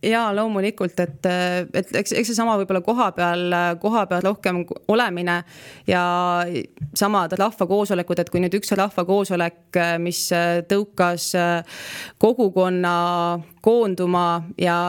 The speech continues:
initsiatiivgrupp tekkis, et, et loomulikult selle oleks võinud teha juba kolm aastat tagasi ära, et, et teatud, teatud asjad on jõudnud võib-olla tegudesse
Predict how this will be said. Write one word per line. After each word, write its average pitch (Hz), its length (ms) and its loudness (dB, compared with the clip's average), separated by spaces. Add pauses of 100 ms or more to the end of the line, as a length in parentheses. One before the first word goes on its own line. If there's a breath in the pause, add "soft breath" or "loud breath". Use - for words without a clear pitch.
(100)
initsiatiivgrupp 185 720 -2
tekkis, 208 400 0
et, 170 240 -6
et 180 400 0
loomulikult 196 640 -2
selle 214 320 0
oleks 196 240 -2
võinud 208 240 0
teha 208 240 2 (140)
juba 180 180 0 (320)
kolm 220 320 0
aastat 180 300 -4
tagasi 175 320 0
ära, 175 120 0 (140)
et, - 260 -4 (1300 loud breath)
et 214 240 2
teatud, 240 320 2 (160)
teatud 247 320 2
asjad 226 400 2 (160)
on 220 160 2
jõudnud 220 400 0
võib-olla 214 340 2 (680 loud breath)
tegudesse 220 680 2